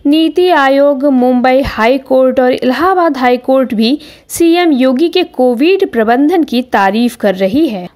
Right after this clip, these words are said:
मालूम हो कि मध्य अप्रैल से मई के पहले हफ्ते के दौरान जब कोरोना के संक्रमण की दूसरी लहर चरम पर थी,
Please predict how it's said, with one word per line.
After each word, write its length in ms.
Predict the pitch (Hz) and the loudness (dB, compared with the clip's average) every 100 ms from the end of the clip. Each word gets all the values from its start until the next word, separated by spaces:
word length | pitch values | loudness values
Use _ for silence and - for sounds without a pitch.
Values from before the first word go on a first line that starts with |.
| 269 | 0
मालूम 480 | 294 311 349 381 | 2 2 2 0
हो 380 | 359 370 453 440 | 2 2 0 -2
कि 120 | 285 262 | -4 0
मध्य 480 | 233 254 339 285 | 0 0 0 0
अप्रैल 460 | 349 330 302 302 330 | 0 0 0 0 0
से 200 | 311 359 | -2 0
मई 440 | 294 233 226 302 370 370 | 0 0 0 2 0 0
के 120 | 359 262 | -2 -2
पहले 400 | - 285 320 440 | -2 0 2 0
हफ्ते 400 | 359 349 - 370 | 0 -4 -2 -2
के 180 | 349 320 | 0 -2
दौरान 500 | 262 254 220 202 302 - - - _ | 2 2 2 0 -2 -8 -20 -20 _
जब 260 | 247 392 392 | -2 -2 -2
कोरोना 500 | 311 302 330 370 427 | 0 2 2 2 0
के 200 | 440 415 | 0 -2
संक्रमण 580 | 403 302 285 330 392 415 | 0 -2 -2 0 0 0
की 140 | 381 | -2
दूसरी 520 | 226 262 320 330 403 403 | -2 0 0 0 0 0
लहर 400 | 247 240 277 403 | 0 0 0 -2
चरम 400 | 415 247 277 349 | 0 0 0 0
पर 180 | 349 302 | -2 -2
थी, 340 | - 285 339 | -2 -2 -2